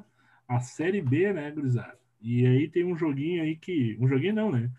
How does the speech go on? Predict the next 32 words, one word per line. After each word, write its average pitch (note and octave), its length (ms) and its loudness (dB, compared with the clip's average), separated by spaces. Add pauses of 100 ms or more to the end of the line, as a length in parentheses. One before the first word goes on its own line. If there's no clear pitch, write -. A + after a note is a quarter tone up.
(320)
São B2 180 2
dois D#3+ 200 6
jogos D#3 320 2
que E3 120 -10
interessam C#3 520 -2
diretamente C#3+ 880 -2
pra, A#2 340 -10 (500)
pra B2 160 2
gente D3 320 -2
aqui D3 160 -6
no, A#2+ 280 -2
no A2+ 200 -6
Sul, D3+ 380 -4
aqui, B2+ 240 -4
né? D3+ 180 -14 (600)
Que C3 120 0
é C3 80 4
o C3 180 4
Juventude C#3+ 920 -2
e A#3 100 -10
o A3+ 60 -10
C F#3+ 240 -10
S - 240 -8
A, C#3 200 -2
né? C#3 280 -8 (480)
C - 160 -6
S D3 300 -6
A D#3+ 180 -2
joga D#3 340 -4
contra C#3 640 -4
o C3 160 0
Náutico. E3 720 -4